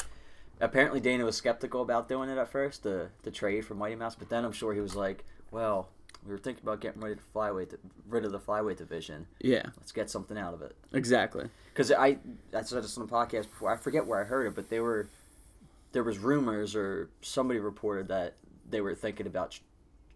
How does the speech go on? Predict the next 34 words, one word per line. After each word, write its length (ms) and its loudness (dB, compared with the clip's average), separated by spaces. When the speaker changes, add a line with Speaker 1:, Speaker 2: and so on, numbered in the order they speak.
Speaker 1:
trading 540 2
the 120 0
whole 340 -2
flyweight 280 0
division 160 6
Speaker 2:
Yes, 280 10
Speaker 1:
to, 80 -2
Speaker 2:
to 60 -4
Speaker 1:
to 80 6
Speaker 2:
the 200 4
Speaker 1:
one. 220 -6
Speaker 2:
I 120 8
think 200 10
Speaker 1:
I 60 12
don't 80 12
Speaker 2:
one, 100 12
Speaker 1:
know 40 10
where 120 12
that 140 8
came 220 0
from. 80 2
Speaker 2:
I 40 12
think 120 12
Speaker 1:
I 40 12
don't 80 12
Speaker 2:
one's 220 12
gonna 140 6
pick 200 0
up 120 0
a 40 2
lot 240 6
of 60 -2
'em. 200 0
Speaker 1:
Yeah. 260 8